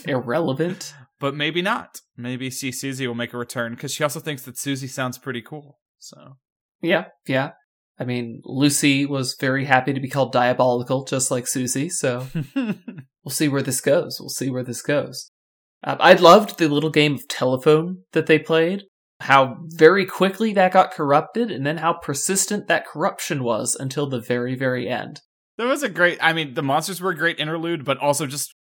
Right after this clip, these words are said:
Speaker 2: sitting there watching the sort of radio waves travel from fish to sea creature, uh, and then you get, like, the little radio announcer sounding voices. It's just <laughs> not, like, surreal, but very,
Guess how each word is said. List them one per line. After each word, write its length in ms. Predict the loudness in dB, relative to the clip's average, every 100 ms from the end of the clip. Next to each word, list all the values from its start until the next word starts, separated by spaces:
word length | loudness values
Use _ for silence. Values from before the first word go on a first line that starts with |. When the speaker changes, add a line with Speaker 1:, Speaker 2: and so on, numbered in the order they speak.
| _
Speaker 2:
sitting 760 | -6 -4 -2 -2 -2 -2 -2 -2
there 200 | 2 2
watching 600 | 2 -2 -2 -2 -4 -4
the 340 | -2 0 0
sort 240 | -2 -4 -6
of 100 | -6
radio 400 | -4 -4 -2 -2
waves 540 | -2 -2 -4 -8 -10
travel 640 | -8 0 0 0 -4 -8
from 260 | -10 -8 -8
fish 540 | -8 -10 -10 -10 -16 -12
to 100 | -10
sea 300 | -8 -8 -8
creature, 560 | -8 -10 -8 -8 -8 -12 _ _
uh, 40 | -4 -2 0 0
and 240 | -2 -2
then 160 | -4 -6
you 100 | -6
get, 160 | -4
like, 140 | -4 -6
the 80 |
little 180 | -10 -8
radio 500 | -6 -4 -2 -2 -4
announcer 560 | -6 -6 -6 -6 -8 -10
sounding 420 | -10 -10 -10 -10
voices. 640 | -10 -10 -10 -14 -14 -16 -18 _ _ -16
It's 160 | -14
just 500 | -8 -6 -6 -10 -16 -20 -12 -6
<laughs> 880 | -6 -6 -10 -12 -12 _ -20 _ -2
not, 200 | 0 4
like, 300 | 2 0 -4
surreal, 960 | -4 0 0 2 4 4 4 2 -2
but 160 | -6 -8
very, 720 | -4 -2 -2 0 -2 -4 -6